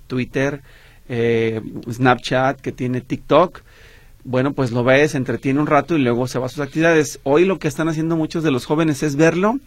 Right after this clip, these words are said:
pero a alta velocidad. ¿Y cómo es alta velocidad? Bueno, le explico, usted que tiene un, un teléfono en la mano, que utiliza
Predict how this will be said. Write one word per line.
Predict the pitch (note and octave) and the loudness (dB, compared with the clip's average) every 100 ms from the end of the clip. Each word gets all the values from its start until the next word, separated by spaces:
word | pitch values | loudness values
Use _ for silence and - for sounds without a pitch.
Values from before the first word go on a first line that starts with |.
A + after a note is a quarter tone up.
| - - - - | -14 -20 -18 -6
pero | B2+ A#2+ | -2 2
a | |
alta | C3+ - D#3+ | 2 2 0
velocidad. | C3+ A#2 B2+ A#2 A2 - - - | 0 -2 -4 -2 -4 -6 -16 -8
¿Y | B2+ | -4
cómo | D#3+ F3 | 0 0
es | F#3+ | 2
alta | E3+ F#3 | 2 4
velocidad? | F3+ E3 E3+ E3 G3+ | 4 2 2 2 2
Bueno, | E3+ C3+ C#3+ | 0 -2 0
le | A#2+ | -2
explico, | - D3+ D3 | -4 -6 -4
usted | F3 C3+ | -4 -4
que | D3 | -4
tiene | C#3 C#3+ C3+ C#3 | -2 -2 0 0
un, | C3+ C#3 C3 | 0 0 -2
un | B2+ B2 C3 C3+ C3 | -2 -2 -2 -2 -2
teléfono | C3+ C3 C#3 C#3 | 0 0 0 -2
en | C#3+ | 0
la | D3 | 2
mano, | E3+ F3 G#3+ | 2 0 -4
que | - | -6
utiliza | C3 A2+ A#2+ A#2 C3+ C3 | -6 -4 -4 -2 -2 -2